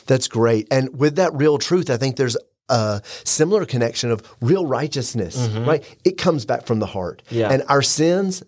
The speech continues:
Speaker 1: they begin in the heart, but righteousness, it begins when Jesus gives us that new heart, cleanses our heart,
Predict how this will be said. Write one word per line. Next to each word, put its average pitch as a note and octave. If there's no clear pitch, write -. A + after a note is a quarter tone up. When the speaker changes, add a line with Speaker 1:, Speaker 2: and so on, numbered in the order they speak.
Speaker 1:
they A#2+
begin D3
in D#3
the D3+
heart, D3+
but D3+
righteousness, D3+
it D3
begins D3+
when D3+
Jesus E3
gives F#3+
us G#3
that D3+
new C3+
heart, A#2
cleanses F3+
our B2+
heart, G#2+